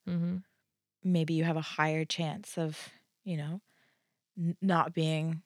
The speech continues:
Speaker 2: super healthy mentally. I don't think, you can also not have that happen, but I think if you're predisposed to that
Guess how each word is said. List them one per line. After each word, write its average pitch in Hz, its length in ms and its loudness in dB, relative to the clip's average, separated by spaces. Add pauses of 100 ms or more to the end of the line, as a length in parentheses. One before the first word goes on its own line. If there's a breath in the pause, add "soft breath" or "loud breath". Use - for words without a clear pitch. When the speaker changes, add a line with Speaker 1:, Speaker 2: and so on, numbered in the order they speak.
(140)
Speaker 2:
super - 300 -2
healthy 156 340 4
mentally. 160 560 -2 (1000)
I 165 120 2
don't 156 240 -2
think, 151 280 -4 (400)
you 202 140 4
can 185 120 6
also 156 420 4 (540)
not 175 280 6
have 220 180 6
that 175 140 6
happen, 180 380 2
but 170 140 2
I 151 80 0
think 156 520 -8
if 170 140 -10
you're 156 140 2
predisposed 156 1080 0 (120)
to 151 380 0 (1040)
that 135 460 -6